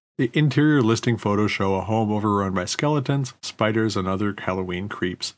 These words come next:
The property owners operate a yearly haunt there called Thirteen Vultures, which draws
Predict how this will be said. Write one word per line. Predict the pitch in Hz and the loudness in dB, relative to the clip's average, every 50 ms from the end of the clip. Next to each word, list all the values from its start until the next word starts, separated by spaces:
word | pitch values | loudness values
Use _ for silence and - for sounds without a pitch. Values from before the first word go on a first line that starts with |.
| _ _ - | _ _ -6
The | 110 | -4
property | - - 120 127 135 - 131 123 120 | 0 2 4 4 4 4 2 2 2
owners | 123 131 135 135 135 139 131 123 | 2 2 0 2 2 2 0 2
operate | 127 131 143 135 - 147 139 135 | 2 2 0 0 0 0 2 4
a | 127 | 4
yearly | 113 104 107 113 127 143 151 156 160 | 4 4 2 2 2 2 4 2 2
haunt | 123 - 143 123 110 - | 2 2 0 -2 -2 -2
there | 113 101 101 113 | -2 -2 -2 -2
called | - - 104 95 104 110 - | -2 -2 0 0 0 -2 -4
Thirteen | - - 95 82 - - - 107 101 98 | -4 -4 -4 -4 -4 -4 -2 -2 -2 0
Vultures, | 95 127 143 147 - - 107 92 98 - - _ _ _ _ _ _ _ | 0 0 0 0 0 0 0 0 -2 -4 -12 _ _ _ _ _ _ _
which | - 135 - - | -4 -4 -4 -2
draws | - 147 147 156 160 139 | -2 0 0 0 0 -2